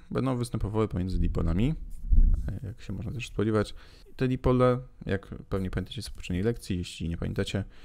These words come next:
mają dwa przeciwnie naładowane bieguny, biegun dodatni i biegun ujemny. Jak właśnie te cząsteczki wody, tutaj jest biegun dodatni, to jest biegun ujemny, bo to jest ten tlen,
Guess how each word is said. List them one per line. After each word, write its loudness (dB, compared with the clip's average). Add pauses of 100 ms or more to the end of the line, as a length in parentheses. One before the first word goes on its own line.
(160)
mają 2
dwa 0
przeciwnie -6
naładowane -2
bieguny, 0
biegun -4
dodatni -4
i -6
biegun -6
ujemny. -4 (280)
Jak -6
właśnie -4
te -8
cząsteczki -4
wody, 0 (500)
tutaj 0
jest -4
biegun -4
dodatni, -4
to -6
jest -4
biegun -6
ujemny, -6 (420)
bo -10
to -6
jest -8
ten -8
tlen, -4